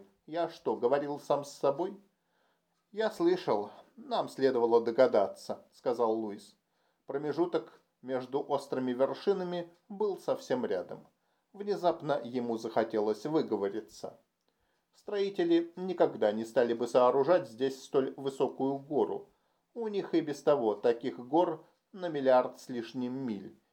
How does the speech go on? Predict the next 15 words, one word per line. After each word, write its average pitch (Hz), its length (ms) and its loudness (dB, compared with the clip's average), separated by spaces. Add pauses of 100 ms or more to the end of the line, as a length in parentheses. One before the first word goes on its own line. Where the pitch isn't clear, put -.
(120)
если 127 280 -10
считать 160 540 -2 (220)
вдоль 165 360 0
обеих 113 380 0
стен. 92 360 -10 (500)
Но, 135 600 0
Луис, 156 580 -4 (400)
кулак 135 520 2
Бога 139 340 2
настоящий. 143 960 -4 (580)
Нет-нет, 202 760 -6
это 196 180 -2
всего 180 260 -2
лишь 165 200 0
оболочка. 156 800 2